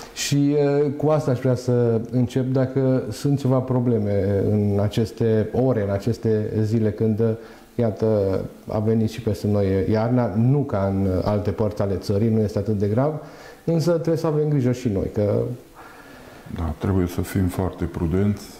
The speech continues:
Speaker 2: uh, din punct de vedere tehnic suntem pregătiți, avem contract de dezăpezire, stocurile, echipamente verificate,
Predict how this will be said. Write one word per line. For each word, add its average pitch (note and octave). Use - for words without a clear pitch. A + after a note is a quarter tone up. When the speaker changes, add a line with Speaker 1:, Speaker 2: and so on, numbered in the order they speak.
Speaker 2:
uh, G2
din F2+
punct F2+
de F2+
vedere F2
tehnic F2
suntem D#2+
pregătiți, D#2
avem D#2
contract D#2
de C#2
dezăpezire, D#2
stocurile, D#2+
echipamente D#2
verificate, F2